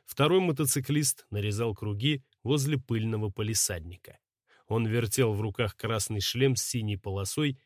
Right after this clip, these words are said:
и шевелил губами, разговаривая сам с собой. То ли молился, то ли матерился. Капитан, спустившись на две ступеньки, отодвинул щеколду двери, высунувшись, поманил парня пальцем.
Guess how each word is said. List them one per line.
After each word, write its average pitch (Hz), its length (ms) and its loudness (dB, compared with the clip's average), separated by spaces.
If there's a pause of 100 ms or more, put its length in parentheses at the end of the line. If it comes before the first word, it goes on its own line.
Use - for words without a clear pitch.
(180)
и 156 100 -2
шевелил 139 560 4
губами, 117 680 0 (340)
разговаривая 95 720 -2
сам 101 280 0
с - 80 -4
собой. 104 480 -4 (460)
То 165 120 0
ли 160 100 2
молился, 101 720 -2 (460)
то 101 140 -2
ли 135 120 2
матерился. 110 920 -2 (680)
Капитан, 143 440 4
спустившись 127 800 0
на 110 140 0
две 123 200 2
ступеньки, 135 680 0 (220)
отодвинул 117 680 2
щеколду 95 600 -4
двери, 92 500 -2 (260)
высунувшись, 139 960 -2 (140)
поманил 104 500 0
парня 117 440 0
пальцем. 90 580 -4